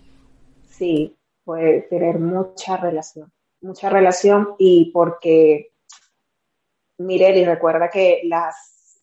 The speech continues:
señoras de antes, nuestras abuelas y bisabuelas, no tenían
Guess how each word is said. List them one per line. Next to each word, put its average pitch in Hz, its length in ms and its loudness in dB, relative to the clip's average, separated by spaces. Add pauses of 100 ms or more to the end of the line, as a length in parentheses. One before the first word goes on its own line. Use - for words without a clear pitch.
señoras 185 640 2
de 180 140 6
antes, 175 420 2
nuestras 156 560 -10
abuelas 165 640 2
y 160 100 2
bisabuelas, 160 840 0 (420)
no 185 420 2
tenían 185 580 2